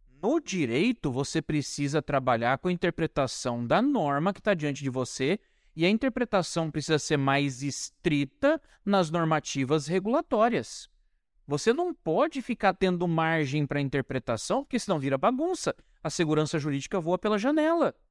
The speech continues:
Então eu não posso ficar falando, "Pô, o que que é desinformação? O que que é discurso de ódio?"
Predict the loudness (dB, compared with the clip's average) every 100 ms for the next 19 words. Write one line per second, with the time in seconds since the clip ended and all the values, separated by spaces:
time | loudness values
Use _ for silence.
0 | _ _ _ _ _ _ _ _ _ _
1 | _ _ _ _ _ -6 0 0 2 0
2 | 0 2 2 0 -4 -2 0 2 2 0
3 | _ _ -4 -2 -2 -2 -4 -2 0 2
4 | 0 -2 -6 -4 -2 0 -2 -2 -4 -4
5 | -4 -4 0 2 2 2 -2 -4 -4 -2
6 | -4 2 4 4 2